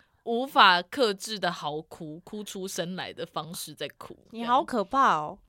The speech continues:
Speaker 1: 因为我觉得就是太好了，<laughs> 这真的是太好了，他们最后可以一起活到那么老。
Speaker 2: 对啊，真的好老。
Speaker 1: 而且好快乐。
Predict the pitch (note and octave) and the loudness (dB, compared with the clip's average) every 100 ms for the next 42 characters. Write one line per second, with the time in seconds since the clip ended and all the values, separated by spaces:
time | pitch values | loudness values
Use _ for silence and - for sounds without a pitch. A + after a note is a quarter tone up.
0 | _ - D#4+ F4 C4+ B3+ B3 C4+ C4 B3+ | _ -4 -2 2 2 2 -4 -4 -8 -14
1 | B3+ C#4 - D4+ C#4+ C#4 A#3+ G3 B3+ E5 | -16 -8 0 4 4 8 8 8 10 8
2 | - B4 G#4 A4+ A4+ C4+ B4+ - C#4 - | 10 8 8 8 6 4 0 0 -2 -4
3 | - G4 - F#4 F#4 F#4 F4+ - G4+ F#4 | -8 -8 -6 -4 -2 -2 -4 -2 2 4
4 | E4+ E4 D#4 A#3+ A3+ A3+ A3+ A3+ A3 B3+ | 4 6 8 8 6 4 4 2 -2 -2
5 | D#4 D#4 D4+ C#4+ E4+ F4 E4 D#4 E4 C#4+ | -2 0 -2 -2 0 2 2 2 2 2
6 | C#4+ D#4 D#4 D4+ D#4 B3+ D#4 D#4 D#4+ D4+ | 0 -6 -4 -2 2 2 2 0 -2 0
7 | D#4 D4+ D4 B3+ D4 E5+ C5 - F#4+ - | 0 2 6 12 12 10 0 -4 -4 -4
8 | F#4 - _ - F4 C#4+ A3+ D#3+ C#4 - | -8 -10 _ -2 0 2 0 0 -2 0
9 | - - D5 A#4+ A4+ G4+ G4+ G4 G4 E4 | 0 0 -2 -6 -8 -2 2 4 4 2
10 | - G#4 F#4+ F4 E4+ F4 E4 | 2 6 8 6 4 4 6